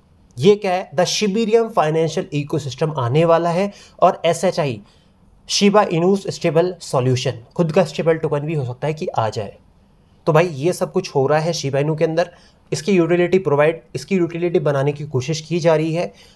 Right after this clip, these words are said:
यूटिलिटी बन जाती है तो आप देखना इसका जो प्राइस है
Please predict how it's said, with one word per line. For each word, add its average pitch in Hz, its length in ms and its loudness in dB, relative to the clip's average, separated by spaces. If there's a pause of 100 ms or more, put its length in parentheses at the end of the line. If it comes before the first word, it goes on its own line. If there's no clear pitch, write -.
(120)
यूटिलिटी 190 500 2
बन 180 160 0
जाती 170 300 2
है 175 100 -2
तो 175 120 -6
आप 147 260 2
देखना 151 340 -2 (300)
इसका 143 200 0
जो 165 140 0
प्राइस 151 460 0
है 165 220 0